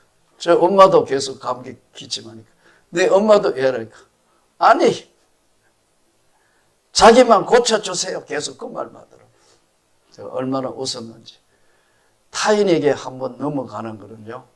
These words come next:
쉽지 않습니다. 예수님이 오직에서는 이렇게 말씀해요.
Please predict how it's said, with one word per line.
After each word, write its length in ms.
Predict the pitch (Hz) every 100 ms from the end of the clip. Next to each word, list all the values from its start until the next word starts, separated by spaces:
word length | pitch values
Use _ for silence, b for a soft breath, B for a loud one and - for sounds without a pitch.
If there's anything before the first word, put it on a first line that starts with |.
| _ _ _ _ _ _ _ _
쉽지 460 | - - - 127 135
않습니다. 580 | 104 - - - - _ _ 131
예수님이 480 | 135 - 139 131
오직에서는 720 | 127 131 131 139 143 131 123
이렇게 300 | 135 139 135
말씀해요. 640 | 110 123 - - - -